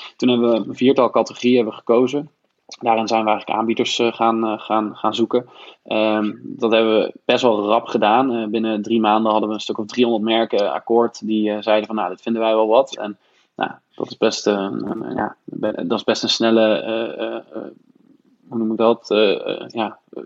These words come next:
groot, we hadden best een groot aanbod eigenlijk best wel snel. Ehm, toen zijn we de markt rustig op gaan, eh, gaan bewegen. Dus dat was ergens zo rond, eh, rond de zomer van vorig jaar. Eh, en, eh, nou, na wat eerste testen zagen we dat het aanbod goed was, sloot aan. Nou,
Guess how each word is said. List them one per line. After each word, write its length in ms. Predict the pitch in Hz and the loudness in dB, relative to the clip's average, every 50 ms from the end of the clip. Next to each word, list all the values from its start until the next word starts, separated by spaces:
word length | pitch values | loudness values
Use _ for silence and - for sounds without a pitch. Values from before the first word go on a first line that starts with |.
| 64 - | -14 -14
groot, 420 | - - - 117 120 120 - - | -8 0 4 4 4 4 2 0
we 80 | - - | -8 -10
hadden 220 | 76 95 104 107 | -6 -6 -4 0
best 160 | 113 113 - - | 0 -2 -2 -2
een 60 | - | -2
groot 160 | - 110 - | -2 0 2
aanbod 300 | 85 104 113 120 123 - | 4 2 4 2 2 0
eigenlijk 300 | 113 117 113 113 - 117 | -2 -2 -4 -4 -4 -4
best 80 | 117 - | -4 -4
wel 100 | 117 - | -4 -8
snel. 280 | - 123 117 127 - - - - - - - - - - | -4 -4 -4 -4 -4 -8 -16 -20 -18 -18 -18 -20 -12 -4
Ehm, 340 | - 113 117 117 117 120 113 - _ _ _ _ | 0 2 4 4 4 4 0 -4 _ _ _ _
toen 180 | - 139 127 120 | 0 4 4 6
zijn 320 | 127 120 120 120 120 120 | 6 6 4 4 4 4
we 280 | 117 135 156 156 - _ _ _ _ _ _ - - | 4 4 2 0 -8 _ _ _ _ _ _ -20 -16
de 120 | - - 113 | -8 -2 2
markt 260 | 113 117 120 117 113 | 4 4 4 4 2
rustig 240 | 120 117 - - - | 0 0 0 -2 -6
op 120 | 113 - | -4 0
gaan, 280 | - 117 113 107 92 - - | 0 0 0 0 -2 -8 -12
eh, 300 | 101 101 101 95 92 - | -12 -10 -10 -10 -10 -6
gaan 240 | - 113 113 113 113 | -4 -2 -2 0 0
bewegen. 520 | 110 110 113 113 110 - - 127 123 113 | 2 2 4 4 2 2 0 -4 -4 -4
Dus 120 | 110 107 | -4 -6
dat 120 | - 110 - | -6 -6 -4
was 180 | 104 107 110 | -4 -4 -2
ergens 360 | - 107 110 107 107 104 - - | 0 0 0 0 -2 -6 -6 -2
zo 160 | 107 110 107 | -2 0 0
rond, 340 | 101 107 110 110 101 - - | 0 -2 -4 -4 -4 -2 0
eh, 160 | 113 107 101 - - - - - - - - - | 2 2 0 -2 -6 -18 -18 -18 -18 -18 -20 -12
rond 220 | - 110 110 104 | -6 -4 -4 -2
de 80 | 110 104 | -2 2
zomer 500 | 110 110 113 113 113 117 120 127 127 - | 2 4 4 4 2 2 0 -4 -6 -10
van 140 | - 107 - | -14 -10 -6
vorig 240 | 113 113 110 - - | -4 -4 -2 0 2
jaar. 400 | 117 110 117 131 147 151 - - - | 4 4 4 4 2 0 -4 -12 -12
Eh, 100 | - 113 | -6 -4
en, 420 | 113 110 95 - 110 110 107 107 110 | -4 -4 -4 -4 -4 -4 -4 -4 -4
eh, 200 | 107 107 107 107 | -2 -2 -2 -2
nou, 260 | 107 110 104 92 - - _ | 0 0 0 0 0 -4 _
na 200 | - 107 107 104 | -6 0 2 2
wat 120 | 107 107 85 | 4 4 2
eerste 280 | 110 113 - - 110 | 2 0 -2 -4 -4
testen 440 | - 117 107 - - - 117 113 104 | 0 0 0 0 0 -2 -2 0 2
zagen 240 | 113 101 104 - - | 2 0 0 0 -2
we 60 | 107 | -4
dat 100 | 104 - | -4 -2
het 100 | - - | 0 0
aanbod 200 | 110 101 107 - | 0 0 -2 -4
goed 180 | - 147 131 - | -2 -2 0 2
was, 220 | 131 123 117 - | 2 2 2 2
sloot 240 | - 107 110 101 113 | 0 0 0 2 2
aan. 260 | 123 127 123 123 117 | 2 4 4 2 0
Nou, 140 | 104 90 | -4 -6